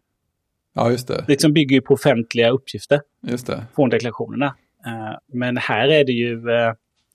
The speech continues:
Speaker 2: här är det ju, eh, liksom... Man sätter upp
Speaker 1: Intressant.
Speaker 2: databaser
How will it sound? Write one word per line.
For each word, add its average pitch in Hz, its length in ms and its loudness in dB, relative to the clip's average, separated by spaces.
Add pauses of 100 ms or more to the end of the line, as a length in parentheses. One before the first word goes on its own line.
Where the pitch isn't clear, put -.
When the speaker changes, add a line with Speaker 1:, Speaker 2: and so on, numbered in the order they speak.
(1040)
Speaker 2:
här 117 480 -4
är 135 180 4
det 117 100 -6
ju, 110 300 -2 (260)
eh, 110 60 -14
liksom... 110 320 -14 (1400)
Man 131 140 0
sätter 135 260 4
upp 139 80 6
Speaker 1:
Intressant. 139 160 -4
Speaker 2:
databaser 139 1000 2